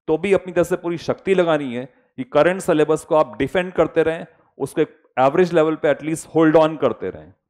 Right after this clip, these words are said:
तो करंट सिलेबस को तो कभी मिस करना ही नहीं है। आपके पास अगर टोटल हंड्रेड आवर्स हैं, तो उस हंड्रेड आवर्स में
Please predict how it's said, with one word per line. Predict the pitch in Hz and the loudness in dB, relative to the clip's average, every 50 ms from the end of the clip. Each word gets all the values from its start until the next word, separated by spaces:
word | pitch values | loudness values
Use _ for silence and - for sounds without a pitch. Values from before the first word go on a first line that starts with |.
| _ _ _ _ _ _ _ | _ _ _ _ _ _ _
तो | - - | -18 -10
करंट | - - 135 151 175 185 | -4 -2 -2 0 -2 -2
सिलेबस | 165 - 170 160 160 165 170 - | -4 -2 -2 -2 -2 -2 -4 -6
को | 165 | -8
तो | 156 | -8
कभी | - 156 151 156 | -8 -6 -6 -6
मिस | 147 147 156 147 - | -6 -6 -6 -8 -8
करना | - - 123 110 107 117 120 | -6 -4 -4 -4 -4 -6 -8
ही | 120 143 147 | -6 -8 -8
नहीं | 135 117 98 85 | -10 -10 -12 -16
है। | 76 73 - _ _ _ _ _ _ _ _ _ _ _ _ _ _ _ _ _ _ _ _ _ _ _ _ - | -20 -20 -20 _ _ _ _ _ _ _ _ _ _ _ _ _ _ _ _ _ _ _ _ _ _ _ _ 2
आपके | 123 147 147 - - 185 | 2 2 2 2 -2 -4
पास | 175 - 160 135 127 131 - - - _ _ _ _ - | -2 0 2 2 2 0 -2 -6 -18 _ _ _ _ -8
अगर | 120 127 131 | -6 -6 -6
टोटल | - - 156 147 147 - 180 175 175 165 - _ - - | -4 -2 -2 -2 -2 -2 -2 -2 -2 -2 -4 _ -16 -12
हंड्रेड | 117 123 139 180 202 180 | -10 -4 0 2 2 4
आवर्स | 175 151 123 123 120 - - | 4 2 2 2 -2 -4 -6
हैं, | 127 110 117 - - _ _ _ _ _ - | -8 -8 -10 -12 -18 _ _ _ _ _ -14
तो | 117 | -14
उस | - - | -12 -10
हंड्रेड | 123 127 143 151 190 185 175 | -8 -6 -2 0 2 2 4
आवर्स | 147 131 131 127 - - | 4 2 2 0 -2 -8
में | 139 143 147 - | -10 -10 -10 -12